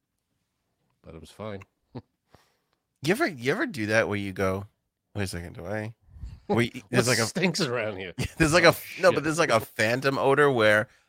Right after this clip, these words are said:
Speaker 2: th-, it'll just for a split second, you're like, "What the fuck?" And then you gotta kinda, like, smell around, and then you don't smell it again. You ever have that happen to you? I've had that happen.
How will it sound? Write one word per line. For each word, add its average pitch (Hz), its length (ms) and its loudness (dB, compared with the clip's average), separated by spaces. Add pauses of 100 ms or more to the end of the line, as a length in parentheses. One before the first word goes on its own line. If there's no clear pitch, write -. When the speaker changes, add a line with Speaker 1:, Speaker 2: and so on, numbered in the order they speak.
(140)
Speaker 2:
th-, - 140 -8
it'll 147 140 -2
just 190 240 -8
for 190 100 -2
a 185 100 4
split 202 300 0
second, 196 220 2
you're 107 80 -4
like, 98 180 -8
"What 131 160 -10
the 98 140 0
fuck?" 147 440 -4
And 117 100 -10
then 120 120 -6
you 123 60 -10
gotta 131 180 0
kinda, 131 300 -4
like, 113 160 0
smell 123 320 2
around, 117 300 2 (260)
and 117 80 0
then 135 100 4
you 131 120 6
don't 117 360 4
smell 117 380 4
it 123 160 0
again. 107 580 0
You 135 80 0
ever 190 100 -2
have 214 220 -6
that 160 140 -2
happen 160 360 -6
to - 120 -18
you? 202 220 -12 (420)
I've 165 80 -6
had 104 100 2
that 85 140 -10
happen. 92 400 -16